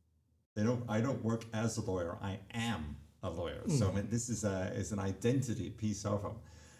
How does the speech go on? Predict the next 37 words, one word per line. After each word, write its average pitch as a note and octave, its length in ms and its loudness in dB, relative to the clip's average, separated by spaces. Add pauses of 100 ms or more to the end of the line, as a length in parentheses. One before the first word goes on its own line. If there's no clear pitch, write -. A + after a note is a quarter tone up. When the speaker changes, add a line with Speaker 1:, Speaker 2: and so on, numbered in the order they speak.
(240)
Speaker 1:
Uh, A2 320 0
and B2+ 180 2
when D3+ 120 2
it D#3 100 -2
comes F#3 360 -2
to F3 60 -2
perfection, D3 680 -2
sometimes F3 500 -6
I, - 80 -8 (600)
I C3 60 0
kind F3+ 140 0
of - 100 -4
wonder, C3+ 420 2 (600)
they D3 120 4
accept G#3 420 0
that C#3 100 2
a C3 40 8
law D3+ 320 6
isn't C3 320 0
perfect. - 460 -4
When A#2 120 8
a A#2+ 60 6
law E3 380 6
is G#2 260 0
made, F#2 180 -2
they - 80 2
expect C#3+ 300 -4
technology G#3 520 2
to F#2 80 -2
be G2 100 -2
perfect. - 420 -4
But A#2+ 100 4
when B2 100 6
a A#2+ 60 6
law E3 320 4
is C#3 180 0
made, F#2 300 0